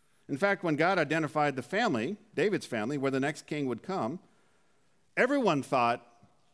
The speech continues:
of every other brother of David's rather than David. No one thought, "Oh, David's the one." In fact, in First Samuel sixteen seven, we read this, "But the Lord said to Samuel, the prophet who he told to pick the king,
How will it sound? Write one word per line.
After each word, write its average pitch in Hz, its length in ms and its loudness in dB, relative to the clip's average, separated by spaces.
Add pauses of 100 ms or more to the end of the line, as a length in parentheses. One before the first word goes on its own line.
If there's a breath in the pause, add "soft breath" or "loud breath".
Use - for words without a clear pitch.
(140)
of 135 220 -2
every 233 300 2
other 214 160 2
brother 143 520 0 (680)
of 117 140 -6
David's 110 440 -2 (100)
rather 120 240 -4
than 104 160 -8
David. 98 300 -8 (1300)
No 139 200 -2
one 127 180 0
thought, 101 360 -2
"Oh, 123 140 -8
David's 113 420 -8
the 87 80 -14
one." 90 260 -14 (2750)
In 101 100 -10
fact, 123 260 0
in 110 60 -6
First 120 240 -6
Samuel 120 280 -2
sixteen 113 420 -8
seven, 120 420 -6 (300)
we 101 140 -6
read 107 180 -6
this, 143 180 -4
"But 101 160 -10
the 101 80 -6
Lord 135 260 -6
said 135 180 -10
to 120 80 -12
Samuel, 135 380 -10
the 92 80 -8
prophet 98 440 -10
who 95 140 -12
he 101 80 -12
told 98 260 -14
to - 40 -18
pick - 240 -16
the 95 100 -16
king, 90 320 -16